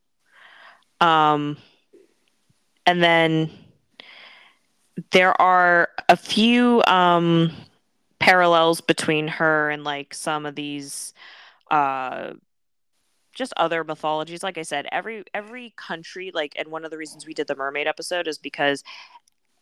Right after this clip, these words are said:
every country has its own cryptid or ghost or whatever, but there's always, like, a similarity to them. Like, we've all kind of traded stories over the generations and hundreds of thousands of years.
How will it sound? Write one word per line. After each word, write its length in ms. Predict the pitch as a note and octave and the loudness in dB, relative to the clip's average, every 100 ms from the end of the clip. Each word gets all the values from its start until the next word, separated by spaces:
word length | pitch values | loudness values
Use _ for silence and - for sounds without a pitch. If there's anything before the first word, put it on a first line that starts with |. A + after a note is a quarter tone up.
| _ | _
every 260 | F#3 F#3+ A3+ | 0 0 -6
country 400 | - F#3 F#3 F3+ | -8 -10 -8 -12
has 440 | E3 D#3 D3 D3 | -6 -6 -4 -6
its 200 | - D#3+ - | -10 -12 -8
own 580 | D#3 D3 D3 D3 C#3+ C#3+ _ _ _ _ | -8 -8 -10 -14 -20 _ _ _ _ _
cryptid 880 | - B3+ - - A3+ G#3 G3 F#3+ F3+ - | -4 -4 -4 -6 -4 -2 -2 -6 -8 -4
or 800 | E3+ D#3+ D#3 D3+ C#3+ C#3+ C#3 - - - _ - | -2 0 -2 -2 -4 -6 -8 -12 -20 -20 _ -4
ghost 360 | B3 A3 - G3 | -2 -2 -4 -8
or 60 | |
whatever, 340 | F3 D#3+ D#3+ D#3+ | -6 -4 -4 -6
but 220 | F3+ F3+ | -8 -8
there's 180 | G3 - | -10 -8
always, 300 | F3+ F#3 A3 | -6 -6 -8
like, 160 | F#3+ | -12
a 40 | D#3 | -14
similarity 760 | - D#3 C#3+ C#3 B2+ C3+ D#3+ | -14 -12 -12 -12 -12 -12 -14
to 160 | - G3 | -16 -10
them. 160 | G3 | -8
Like, 180 | F3+ D3 | -6 -6
we've 160 | D#3 D3 | -6 -4
all 140 | C#3+ | -4
kind 220 | - D#3+ | -4 -10
of 100 | D3 | -12
traded 460 | - - C#3 C#3 C3+ | -14 -14 -12 -10 -12
stories 440 | - C#3 C3+ C#3+ | -12 -12 -10 -10
over 280 | C#3 C3+ C3 | -10 -12 -12
the 100 | C3 | -14
generations 760 | C3 C#3 C3 B2+ B2 - C3+ C#3 | -8 -8 -8 -10 -12 -14 -14 -14
and 120 | C3 | -14
hundreds 340 | B2+ B2+ - | -14 -14 -14
of 100 | A#2+ | -12
thousands 380 | - A#2 - C3+ | -6 -6 -6 -16
of 80 | - | -20
years. 460 | A#2+ A#2 C#3+ - | -18 -16 -12 -12